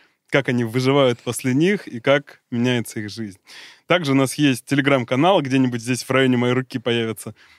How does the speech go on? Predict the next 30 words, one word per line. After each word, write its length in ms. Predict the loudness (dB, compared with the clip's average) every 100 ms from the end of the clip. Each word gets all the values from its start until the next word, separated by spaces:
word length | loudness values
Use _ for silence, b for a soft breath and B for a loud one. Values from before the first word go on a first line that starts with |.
| b
Q 140 | 0 2
R-код, 500 | 2 2 2 2 -2
а 100 | -14
для 160 | -6 -4
тех, 220 | -2 -2
кто 180 | -4 -8
слушает 420 | -4 -4 -4 -6
нас 280 | -6 -8 -2
в 100 | 0
аудио, 420 | 2 0 -4 -6
он 200 | -6 -8
будет 380 | -8 -10 -12 -18 _ _ -4
в 320 | 0 0 -2 _
подписи 480 | -8 -6 -8 -6 -8
к 240 | -10 -20 _ _ -4
нашему 360 | -4 -2 -4
выпуску. 540 | -2 -4 -6 0 0 0 b b b
Обязательно 360 | -2 -2 0 0
подписывайтесь, 720 | 0 -2 -4 2 2 2 -2
там 260 | 2 2 0
все 220 | -4 -2
анонсы 880 | 2 2 2 -2 0 2 4 2 0 _
появятся. 600 | -4 -2 -2 -4 -10 -16 -6
Надеюсь, 360 | -2 2 0 0
когда-то 360 | -2 0 -2
появятся 440 | -4 -6 -6 -4 -2
мемасы 400 | 2 2 0 -2
и 40 |
еще 180 | -2 -2
что-то, 380 | 0 0 2